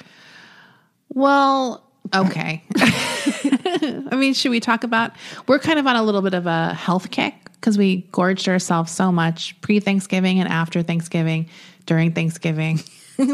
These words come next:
We basically ate all of our leftovers from Thanksgiving. And once we were stuffed of stuffing, we decided that we're gonna go on a little bit of a health kick. So we're both on a healthy, uh, meal plan. So we're obviously starving twenty-four seven.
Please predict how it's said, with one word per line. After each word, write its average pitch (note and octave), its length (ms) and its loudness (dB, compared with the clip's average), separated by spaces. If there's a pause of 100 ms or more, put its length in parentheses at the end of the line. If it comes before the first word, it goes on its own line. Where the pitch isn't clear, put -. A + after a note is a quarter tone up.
(300)
We A3 120 2
basically A3 520 2
ate F3+ 220 2
all F3+ 260 0
of A#3 120 0
our B3+ 160 0
leftovers F3+ 600 -2
from E3+ 140 -4
Thanksgiving. D#3+ 800 -2 (460)
And F3+ 240 0
once G3 200 2
we A#3+ 120 2
were B3 100 2
stuffed A#3 380 0
of B3 80 -6
stuffing, E3+ 800 -2 (400)
we F#3 100 4
decided F3 480 0
that E3 100 -4
we're E3 140 -2
gonna E3 160 0
go E3 140 -2
on D#3+ 80 0
a D#3+ 40 0
little B3 220 2
bit B3 160 2
of A3 120 2
a G3 100 2
health F3 340 -2
kick. E3 340 -2
So - 140 -4
we're F#3+ 80 2
both G3+ 320 0
on F#3 220 0
a F3 80 0
healthy, F3 680 -2 (360)
uh, E3 320 -2
meal E3+ 280 0
plan. A#3 480 -2 (220)
So - 160 0
we're F#3+ 160 4
obviously F3 560 0
starving E3+ 540 -2
twenty-four E3 400 -2
seven. G#3 640 -2